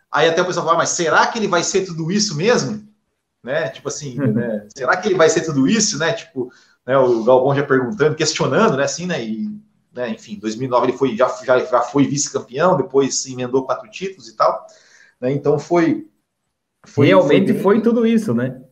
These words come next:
Speaker 1: É, foi bem, foi bem isso, né? Tipo assim, né? Aquela coisa, né? De tipo, será que ele vai andar bem,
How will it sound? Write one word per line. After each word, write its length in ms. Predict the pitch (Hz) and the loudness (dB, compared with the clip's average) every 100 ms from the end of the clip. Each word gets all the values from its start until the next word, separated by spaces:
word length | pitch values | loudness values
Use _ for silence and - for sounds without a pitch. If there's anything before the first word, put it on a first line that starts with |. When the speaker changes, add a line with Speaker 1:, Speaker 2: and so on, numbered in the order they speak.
| _ - | _ -6
Speaker 1:
É, 300 | 127 107 - - - | -4 -4 -6 -12 -2
foi 220 | 135 131 | 2 2
bem, 340 | 127 156 147 | 2 0 -4
foi 180 | - 139 | -2 -2
bem 200 | 139 165 | 0 -2
isso, 140 | 151 | -6
né? 60 | 120 | -10
Tipo 140 | - | -8
assim, 180 | 123 131 | -6 -4
né? 240 | 127 120 107 | -2 -2 -2
Aquela 220 | 117 120 | -2 0
coisa, 200 | 127 113 | 0 -2
né? 100 | 120 | -4
De 140 | 107 | -6
tipo, 180 | 110 107 | -8 -10
será 200 | - 139 | 0 0
que 100 | 147 | 0
ele 80 | 139 | 0
vai 120 | 139 | 2
andar 220 | 135 123 | 4 2
bem, 400 | 123 143 165 - | 2 0 0 -2